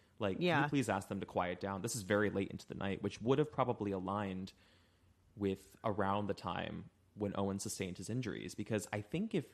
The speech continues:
Speaker 1: that first, like, hit from Don maybe to Roland T. Owen, maybe Owen is, like, so used to it, he doesn't make a noise. He knows that's a part of the dark, like, twisted relationship they have that, like,
Speaker 2: Yeah.
Speaker 1: he hits me, I stay quiet, I take it. And then it goes far enough to the point before he even realized that he was like, "He's trying to kill me."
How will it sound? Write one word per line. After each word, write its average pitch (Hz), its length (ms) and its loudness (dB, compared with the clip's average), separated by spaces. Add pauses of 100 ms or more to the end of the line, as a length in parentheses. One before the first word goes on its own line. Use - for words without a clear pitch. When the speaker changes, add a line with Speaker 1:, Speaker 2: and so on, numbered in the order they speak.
(140)
Speaker 1:
that 117 280 0
first, 120 240 0
like, 92 140 -4
hit - 340 -4
from 98 180 -4
Don 98 320 0
maybe - 280 -4
to 101 120 -8
Roland 95 280 -2
T. 76 140 -6
Owen, 92 320 -2 (540)
maybe 107 320 4
Owen 98 420 2
is, 98 160 -4
like, 101 140 -6
so - 280 2
used 95 320 -2
to 98 120 -2
it, - 80 -2
he 101 140 -10
doesn't 101 340 -6
make 104 140 0
a 117 60 4
noise. 113 340 0
He 107 100 -2
knows 98 280 0
that's 101 200 -4
a - 40 -14
part 98 260 -4
of 92 80 -8 (520)
the 104 80 -4
dark, 98 400 -2
like, 92 180 -6
twisted - 580 -4
relationship 101 580 -8
they 107 100 -2
have 104 380 -4
that, - 120 -8
like, 180 100 0
Speaker 2:
Yeah. 151 200 2
Speaker 1:
he 160 60 -2
hits - 260 -2
me, 98 300 -4 (480)
I 101 100 -2
stay 98 200 -2
quiet, 90 380 -2
I 87 120 -6
take 95 320 -8
it. 131 240 -2
And 101 180 -2
then 98 120 2
it 95 100 -4
goes 95 260 0
far 98 240 2
enough 98 160 -6
to 104 80 -6
the 92 80 -8
point 95 240 -8
before 101 240 -6
he 104 100 -8
even 98 340 -6
realized 95 380 -4
that - 100 -8
he 107 100 -10
was - 220 -10
like, 95 260 -6
"He's 104 160 -8
trying 101 280 -6
to - 60 -12
kill - 300 -12
me." - 260 -12